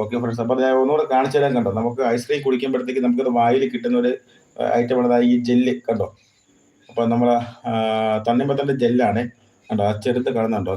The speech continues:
തണ്ണിമത്തന്റെ ജെല്ലാണത്. ഓക്കെ, അപ്പൊ അതും കൂടെ നമുക്ക് ഈ ഐസ്ക്രീമിൽ വരും കേട്ടോ. നല്ല ഒരു വെറൈറ്റി ടേസ്റ്റ് ആയിരിക്കും കേട്ടോ, സംഭവം നല്ല കിടിലമായിരിക്കും. ഓക്കെ, അപ്പൊ എന്റെ എല്ലാ ഫ്രണ്ട്സും ഒന്ന് ഉണ്ടാക്കി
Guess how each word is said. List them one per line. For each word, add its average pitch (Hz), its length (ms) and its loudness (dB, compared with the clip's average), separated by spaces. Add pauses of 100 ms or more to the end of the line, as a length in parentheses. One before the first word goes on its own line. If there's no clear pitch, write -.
തണ്ണിമത്തന്റെ 113 460 -2 (120)
ജെല്ലാണത്. 107 540 0 (580)
ഓക്കെ, 127 180 0 (220)
അപ്പൊ 110 200 0
അതും 120 180 2
കൂടെ 131 160 2
നമുക്ക് 120 300 0
ഈ - 80 2
ഐസ്ക്രീമിൽ 123 520 0
വരും 104 200 2
കേട്ടോ. 90 220 -2
നല്ല 104 200 -2
ഒരു 120 160 0
വെറൈറ്റി 131 460 2
ടേസ്റ്റ് 113 280 0
ആയിരിക്കും 104 220 -2
കേട്ടോ, 101 180 -8
സംഭവം 107 220 -2
നല്ല 120 120 -2 (100)
കിടിലമായിരിക്കും. 117 600 0 (100)
ഓക്കെ, 139 140 -4 (560)
അപ്പൊ - 160 -8
എന്റെ 113 180 2
എല്ലാ 147 400 0
ഫ്രണ്ട്സും 127 240 -2
ഒന്ന് 127 160 0
ഉണ്ടാക്കി 117 280 0